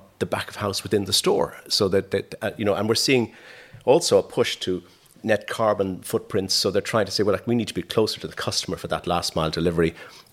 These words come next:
So we want an electric vehicle that runs out the, from the back of our store to their home in that district." So there's a huge amount of experimentation by retailers to get that work,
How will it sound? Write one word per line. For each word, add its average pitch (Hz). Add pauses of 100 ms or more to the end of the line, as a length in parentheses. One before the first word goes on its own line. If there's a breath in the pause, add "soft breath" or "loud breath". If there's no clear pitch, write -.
(120)
So -
we 92
want 90
an 85
electric 85
vehicle 82
that 80
runs 87
out 78
the, 80 (280)
from 87
the 80
back -
of -
our 85
store 85
to 82
their 73
home 90
in 78
that 76
district." - (340 loud breath)
So -
there's 123
a -
huge 190
amount 104
of -
experimentation 90 (120)
by 82 (760 loud breath)
retailers 98
to -
get -
that 87
work, -